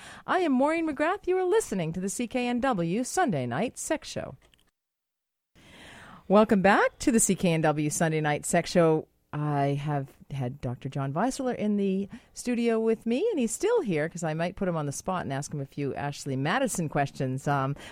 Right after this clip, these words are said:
but right now I'm talking about one of my other favorite subjects, which is pleasure. Pleasure for women. Pleasure for women in the bedroom. My sex education for women. If I were to educate women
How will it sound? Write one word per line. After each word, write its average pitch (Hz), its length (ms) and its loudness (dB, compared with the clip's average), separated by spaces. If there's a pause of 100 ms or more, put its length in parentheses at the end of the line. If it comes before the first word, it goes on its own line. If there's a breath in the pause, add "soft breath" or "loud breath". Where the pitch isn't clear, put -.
but 175 200 4
right 233 240 4
now 180 300 4
I'm 156 180 0
talking 160 300 -2
about 156 320 0 (280 loud breath)
one 277 280 6
of 294 160 -2
my 123 460 -2 (100)
other 349 320 0
favorite 135 480 -4
subjects, 131 500 -6
which 202 160 -6
is 294 120 -6
pleasure. 302 560 0 (420 loud breath)
Pleasure 196 300 4
for 233 160 0
women. 196 580 2
Pleasure 269 260 -2
for 311 140 -8
women 302 220 -4
in 294 80 -4
the 285 80 -4
bedroom. 208 560 -4 (640 loud breath)
My 202 580 2 (120)
sex - 380 -2
education 139 640 -2
for 139 160 -6
women. 127 260 -4
If - 140 -6
I 359 280 -2
were 254 120 0
to - 160 -2
educate 143 420 -4
women 123 300 -6